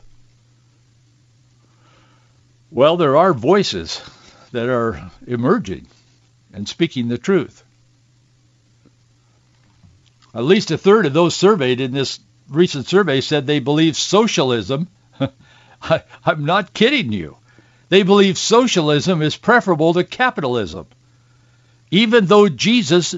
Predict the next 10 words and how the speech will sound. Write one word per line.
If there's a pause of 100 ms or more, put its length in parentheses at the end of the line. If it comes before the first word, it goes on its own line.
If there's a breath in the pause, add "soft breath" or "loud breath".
taught
capitalism
himself. (2250)
If
you
didn't
know
that,
read
the